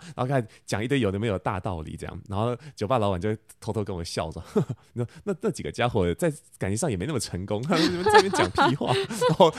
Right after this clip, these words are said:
那反正就是苦笑这样。那后来，呃，就是因为刚好那个大学生就，就，就进来，啊，进，进到，进到室内来，然后就刚好在，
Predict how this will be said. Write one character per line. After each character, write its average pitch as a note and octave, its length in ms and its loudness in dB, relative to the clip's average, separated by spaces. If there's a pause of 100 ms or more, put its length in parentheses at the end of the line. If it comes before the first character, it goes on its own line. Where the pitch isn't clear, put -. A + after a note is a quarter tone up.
(100)
那 F3+ 100 6
反 - 40 4
正 C#3 140 4
就 D3+ 80 4
是 D3 60 6
苦 F#2 280 -4
笑 G#2 280 -2
这 G2 80 -2
样。 F2 100 -6 (560)
那 G#3 80 4
后 A3 120 2
来， D3 280 8
呃， G#2 240 0
就 E3 120 -2
是 E3 80 2
因 E3 60 2
为 D#3 60 0
刚 C#3+ 140 0
好 A#2 80 2
那 G#2 40 0
个 A#2 60 0
大 A2+ 160 2
学 G#2 80 -2
生 F#2+ 100 0
就， G#2 160 -2
就， F#2+ 280 -2 (100)
就 A#2+ 140 -2
进 B2 200 -2
来， E2+ 340 -4
啊， E2 120 -10
进， A2 200 -8
进 C3 200 -4
到， A2+ 220 2
进 - 240 -4
到 A2+ 200 2
室 A2 220 -2
内 G#2 160 2
来， E2 280 -4
然 F#2+ 100 -2
后 A2+ 60 2
就 B2 100 0
刚 A#2+ 100 2
好 G2 60 4
在， - 100 -6